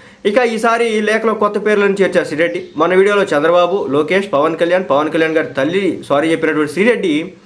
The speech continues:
ఈసారి చిరంజీవి గారికి, నాగబాబు గారికి, అదేవిధంగా వైఎస్ షర్మిల గారికి, వైఎస్ సునీత గారి పేర్లు కూడా ఇంక్లూడ్ చేయడం అయితే జరిగింది. So, మొత్తానికి జగనన్న అంట చూడలేకపోయిందంట, భారతిరెడ్డి గారిని లైవ్లో చూడలేకపోయిందంట, ఇంకా టీవీలో చూసే ఆనందపడతారని చెప్పేసి,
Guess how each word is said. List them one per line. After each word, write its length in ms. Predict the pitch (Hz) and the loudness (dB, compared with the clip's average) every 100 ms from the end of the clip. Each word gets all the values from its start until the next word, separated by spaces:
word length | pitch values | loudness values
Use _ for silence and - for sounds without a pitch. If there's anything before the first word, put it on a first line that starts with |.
| - - - | -20 -20 -12
ఈసారి 240 | 143 175 170 | -4 -2 0
చిరంజీవి 280 | 160 180 185 | 0 2 2
గారికి, 340 | 175 165 190 185 | 2 0 -2 0
నాగబాబు 420 | 139 160 160 156 | 0 0 0 2
గారికి, 300 | 156 156 180 | 0 0 -2
అదేవిధంగా 340 | 151 147 143 | 0 0 2
వైఎస్ 240 | 147 160 156 | 2 2 0
షర్మిల 240 | 143 160 | 0 0
గారికి, 380 | 160 156 180 185 - - - | 0 -2 -4 -8 -10 -20 -2
వైఎస్ 260 | 165 233 233 | 2 2 0
సునీత 420 | 196 185 208 208 | -4 0 0 2
గారి 280 | 185 170 156 | 0 0 -2
పేర్లు 300 | 151 156 156 | 0 0 2
కూడా 140 | 156 | 0
ఇంక్లూడ్ 400 | 185 151 156 143 | 2 0 0 0
చేయడం 140 | 131 127 | 2 2
అయితే 140 | 160 | 0
జరిగింది. 260 | 147 104 98 | -2 -4 -4
So, 160 | 185 | -2
మొత్తానికి 680 | 180 175 175 214 190 143 95 - - - 127 | 0 0 0 -2 -2 -6 -8 -14 -20 -14 -2
జగనన్న 460 | 160 185 196 185 | 0 2 0 0
అంట 280 | 175 175 175 | 0 -2 0
చూడలేకపోయిందంట, 680 | 170 170 165 151 156 156 151 | 0 2 0 -2 -2 -2 0
భారతిరెడ్డి 760 | 165 151 131 147 147 160 151 147 | -2 -2 -2 -4 0 -2 0 0
గారిని 220 | 143 143 | 0 0
లైవ్లో 320 | 131 143 143 | 2 2 0
చూడలేకపోయిందంట, 720 | 139 135 131 123 123 120 120 | 2 2 2 0 -2 -2 -2
ఇంకా 340 | 156 151 131 | -4 -4 -4
టీవీలో 380 | 127 143 156 151 | -2 2 2 2
చూసే 280 | 143 143 143 | 0 -2 0
ఆనందపడతారని 680 | 131 131 135 131 120 123 123 | 0 -2 -2 -2 -2 -2 -2
చెప్పేసి, 400 | 120 123 151 | -2 -2 -2